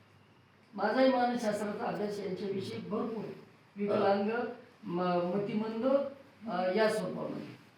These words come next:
तर हे जे पुण्य आहे, ते पुण्य तुम्हाला मिळणार आहे आणि ते पुण्य तुमच्या लेकराबाळाला पण मिळणार आहे.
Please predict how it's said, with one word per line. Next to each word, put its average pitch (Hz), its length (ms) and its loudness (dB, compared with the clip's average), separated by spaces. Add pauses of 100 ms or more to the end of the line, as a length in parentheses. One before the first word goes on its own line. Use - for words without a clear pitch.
(1000)
तर 294 320 12 (380)
हे 294 220 6
जे 359 160 8
पुण्य 320 320 6
आहे, - 260 2 (840)
ते 285 60 2
पुण्य 330 380 6
तुम्हाला 330 260 12
मिळणार 302 360 12
आहे - 300 0 (460)
आणि 254 340 2
ते 302 260 -2
पुण्य 262 480 2
तुमच्या 240 260 -2
लेकराबाळाला 208 640 2
पण 190 180 -4
मिळणार 170 300 -6
आहे. 151 160 -12